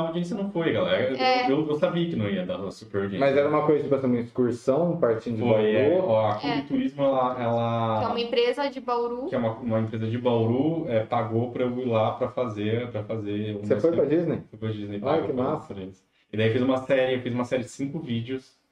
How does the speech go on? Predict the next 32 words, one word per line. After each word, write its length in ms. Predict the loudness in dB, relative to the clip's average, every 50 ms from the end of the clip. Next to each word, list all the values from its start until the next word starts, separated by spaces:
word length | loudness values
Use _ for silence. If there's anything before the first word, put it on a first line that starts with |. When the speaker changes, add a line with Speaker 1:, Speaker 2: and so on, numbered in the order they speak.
| _ _ _ _ _ _ _
Speaker 1:
é, 220 | -6 -4 -4 -2
mostrando 360 | -2 -2 -2 -2 -4 -4 -4 -4
tudo, 200 | -6 -4 -4 -4 -4 -4
mostrando 300 | -6 -6 -6 -6 -4 -4
todos 200 | -2 -2 -2 -4
os 20 | -6 -4
parques 240 | -4 -2 -2 -4 -6
que 60 | -12
eu 40 | -12
passei. 420 | -10 -12 -12 -10 -12 -14 -14 -12 -8
Speaker 3:
Pô, 160 | -8 -6 -6
que 80 | -4 -2
legal. 560 | 0 0 2 2 2 2 0 -4 -8 -12 -8
Speaker 1:
Mas 220 | -4 -2 0 2 2
aqui, 320 | 0 0 -2 -6 -6 -6 -4
aqui 200 | -4 -4 -4 -4
a 40 | -4
gente 120 | -6 -6 -4
fez 260 | -4 -2 -2 0 0
aqui 200 | -2 -2 -4 -2
da 120 | -2 -2
região 340 | -2 -2 -2 -2 -2 -2 -2
foi, 320 | -4 -4 -4 -4 -6 -8 -12 -18 -20 _ _ _ _
é, 260 | -4 0 0 2 2
Hot 220 | 2 0 -2 -2 -4
Beach, 320 | -6 -4 -4 -4 -6 -10 -14 -8
que 160 | -4 -2 0
é 120 | 2 2
ali 180 | 0 0 -2 -2
em 180 | -2 -2 -2 -2
Olímpia, 540 | -2 -2 -2 -2 -2 -2 -4 -4 -6 -6 -8 -8 -10 -16 _ _ _ _ _ _
é... 640 | -8 -4 -4 -2 -2 0 0 0 0 -2 -2 -4